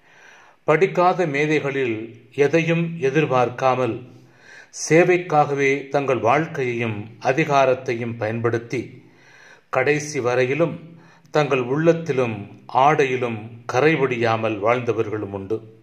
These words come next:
இவர்கள் ஒரு புறம். ஆனால் மறுபுறம் உள்ளவர்களாக இருந்தாலும் கொடுக்கப்பட்ட பதவியை பயன்படுத்தி அளவுக்கு அதிகமாக சொத்து சேர்த்து வைத்து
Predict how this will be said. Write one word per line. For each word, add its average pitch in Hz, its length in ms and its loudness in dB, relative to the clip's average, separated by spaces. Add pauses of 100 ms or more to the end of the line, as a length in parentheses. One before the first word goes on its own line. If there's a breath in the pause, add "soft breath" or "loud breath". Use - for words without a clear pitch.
(720 soft breath)
இவர்கள் 135 480 2
ஒரு 107 280 0
புறம். 95 280 -4 (920 loud breath)
ஆனால் 147 500 4 (600 loud breath)
மறுபுறம் 185 540 4 (840)
உள்ளவர்களாக 139 720 4
இருந்தாலும் 120 600 -2 (2000 soft breath)
கொடுக்கப்பட்ட 170 720 4
பதவியை 147 600 0
பயன்படுத்தி 123 1040 -2
அளவுக்கு 170 540 0
அதிகமாக 123 760 0 (100)
சொத்து 156 520 2
சேர்த்து - 420 2
வைத்து 123 400 0